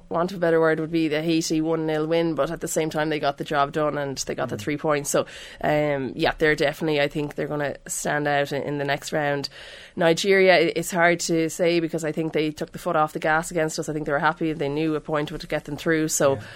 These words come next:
Speaker 1: I think maybe we didn't see the, the same intensity from Nigeria in the second half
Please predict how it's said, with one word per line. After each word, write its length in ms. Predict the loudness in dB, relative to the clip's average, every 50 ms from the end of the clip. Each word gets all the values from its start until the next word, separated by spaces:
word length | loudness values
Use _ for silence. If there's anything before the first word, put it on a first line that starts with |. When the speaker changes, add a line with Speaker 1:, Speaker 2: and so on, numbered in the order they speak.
| -16 -10 -10
Speaker 1:
I 40 | -2
think 240 | -2 -2 -2 2 2
maybe 200 | 2 2 2 2
we 360 | 0 0 0 0 0 0 0
didn't 260 | 0 -2 -2 -2 -4
see 200 | -4 -2 -2 -2
the, 240 | 0 2 0 0 0 -4
the 80 | -8
same 280 | -8 -4 -2 -2 -2 -2
intensity 440 | -2 -2 -2 -2 -2 -2 -4 -6 -4
from 140 | -2 0
Nigeria 440 | 0 0 0 0 -2 0 0 0 0 0
in 40 |
the 80 | -2 -2
second 280 | -2 -2 -2 -4 -4 -2
half 360 | 0 2 2 2 2 -2